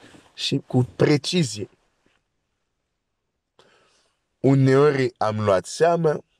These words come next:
alteori nu am luat seama și când nu am, am luat seama, am avut de, de suferit. Dar după am înțeles de ce este așa.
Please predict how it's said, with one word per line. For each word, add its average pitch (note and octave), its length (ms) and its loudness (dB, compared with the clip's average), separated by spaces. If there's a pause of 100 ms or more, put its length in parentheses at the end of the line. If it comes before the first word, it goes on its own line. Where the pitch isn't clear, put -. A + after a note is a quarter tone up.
(760)
alteori D3+ 680 2
nu B2 180 4
am A2+ 180 0
luat G#2 220 2
seama D3+ 340 0
și B2 140 -2
când B2 200 2
nu A#2+ 80 4
am, G#2 240 0
am G2+ 240 -2
luat G2+ 180 2
seama, G2 440 -2 (1400)
am F2+ 200 -4
avut G#2+ 320 -2
de, F#2 320 2 (360)
de G2 180 0
suferit. G2 760 -2 (3500)
Dar A2+ 220 -2
după D#3 280 -2
am C3 140 0
înțeles A#2+ 520 2
de G2+ 120 -6
ce C3 200 -4
este A2+ 400 -2
așa. - 320 -2